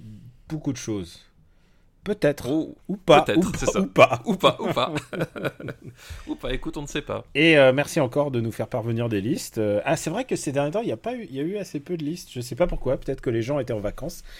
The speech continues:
Speaker 1: Les listeurs sont en vacances, donc du coup, j'ai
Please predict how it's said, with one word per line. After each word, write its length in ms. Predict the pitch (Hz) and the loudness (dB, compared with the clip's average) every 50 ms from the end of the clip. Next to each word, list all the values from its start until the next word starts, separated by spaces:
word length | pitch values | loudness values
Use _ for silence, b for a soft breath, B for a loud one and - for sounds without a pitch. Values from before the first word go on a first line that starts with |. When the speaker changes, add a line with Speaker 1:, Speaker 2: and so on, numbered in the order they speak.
| B B B | B B B
Speaker 1:
Les 140 | 117 110 113 | 0 2 2
listeurs 500 | 110 123 160 - - - 185 214 208 - | 2 2 0 -2 0 2 2 2 2 0
sont 240 | - 139 139 127 139 | -4 -8 -6 -4 -4
en 40 | 131 | -2
vacances, 360 | 139 139 139 - 214 254 160 | -2 -4 -4 -6 -6 -6 -4
donc 160 | 135 127 113 | -4 -6 -6
du 140 | 98 107 110 | -6 -8 -8
coup, 160 | - 196 196 | -6 -6 -6
j'ai 300 | 135 117 131 175 170 | -4 -2 -4 -4 -6